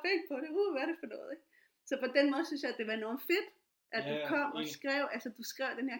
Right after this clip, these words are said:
Speaker 1: klumme, fordi det var jo meget voksen. Men voksen ud fra en passioneret måde at tænke på i forhold til sin, sin baby,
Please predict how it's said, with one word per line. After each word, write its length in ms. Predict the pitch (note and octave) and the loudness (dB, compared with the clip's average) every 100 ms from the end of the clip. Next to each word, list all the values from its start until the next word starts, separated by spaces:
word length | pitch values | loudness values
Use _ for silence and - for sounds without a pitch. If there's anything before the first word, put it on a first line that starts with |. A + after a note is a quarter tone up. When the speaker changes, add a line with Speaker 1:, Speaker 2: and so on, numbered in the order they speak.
| - | -2
Speaker 1:
klumme, 280 | C4 C4+ F4 - _ _ _ _ _ - | 0 2 2 -2 _ _ _ _ _ -4
fordi 160 | C4+ C4 B3+ | -2 0 -2
det 100 | A3+ | -2
var 100 | A3+ | -2
jo 60 | |
meget 460 | A3+ A3 G#3+ A#3+ A#3+ | 0 0 -2 -2 -4
voksen. 440 | F#4 G#4 - A3+ - _ _ _ _ _ _ _ _ _ | -4 -6 -4 -4 -4 _ _ _ _ _ _ _ _ _
Men 200 | - B3 | -6 -4
voksen 360 | A#3 C4+ - C#4+ | -2 -4 0 0
ud 180 | B3+ B3 B3+ | 0 -4 -4
fra 300 | A#3 F3+ A3 | -2 -2 -4
en 100 | A3+ | -6
passioneret 640 | A#3+ - C4+ C4+ A#3+ B3+ | -6 -4 -4 -2 -4 -4
måde 260 | A#3+ A3 A3+ | -4 -4 -6
at 80 | C4 | -4
tænke 280 | F4 D#4+ D4+ | 0 0 -2
på 80 | - | -6
i 100 | A3+ A3 | -8 -8
forhold 240 | G#3+ G3+ G3+ | -6 -6 -4
til 140 | G#3 | -8
sin, 200 | G3+ G#3+ - _ _ | -8 -12 -16 _ _
sin 240 | A3 G3+ | -6 -6
baby, 320 | - G3 F#3 | -2 0 0